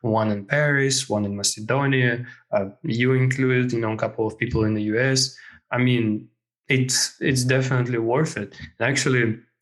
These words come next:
on the, on the point of, uh, some people being afraid of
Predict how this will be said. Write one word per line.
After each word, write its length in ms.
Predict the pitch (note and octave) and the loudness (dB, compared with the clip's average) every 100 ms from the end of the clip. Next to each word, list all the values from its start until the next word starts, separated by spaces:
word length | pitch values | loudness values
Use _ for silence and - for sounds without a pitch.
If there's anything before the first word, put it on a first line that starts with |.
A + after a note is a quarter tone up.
| - | -6
on 140 | A#2 A2+ | -2 0
the, 120 | A#2 | 0
on 100 | A2+ | 0
the 240 | A2+ A2+ A2 | 0 -2 -2
point 380 | B2+ B2+ B2+ B2+ | 0 2 2 2
of, 380 | A2+ A2 A2 - | 2 0 -2 -2
uh, 460 | A2+ A2 G#2+ G#2+ G#2+ | 0 2 2 0 -2
some 340 | - - B2 | -2 0 2
people 300 | C3 B2+ B2 | 2 0 0
being 240 | A#2 A2+ A2+ | 0 -2 -2
afraid 380 | G#2+ A2+ A2 | -4 -2 0
of 200 | A2 G#2+ | 0 -4